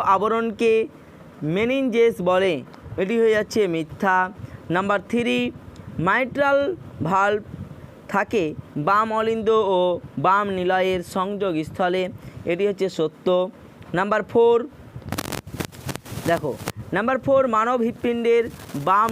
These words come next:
নিলয়ের সঙ্গে ম-, মহাধমনী যুক্ত থাকে, সত্য। নাম্বার ফাইভ,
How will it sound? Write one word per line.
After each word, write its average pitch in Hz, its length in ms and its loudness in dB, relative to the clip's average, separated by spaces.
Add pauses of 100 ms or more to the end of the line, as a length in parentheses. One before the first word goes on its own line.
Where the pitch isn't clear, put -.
নিলয়ের 208 440 2 (160)
সঙ্গে 208 360 0 (840)
ম-, 143 140 -6 (440)
মহাধমনী 208 960 0 (100)
যুক্ত 180 220 -6 (140)
থাকে, 185 280 0 (580)
সত্য। - 300 -10 (580)
নাম্বার 170 200 -2 (120)
ফাইভ, 202 320 2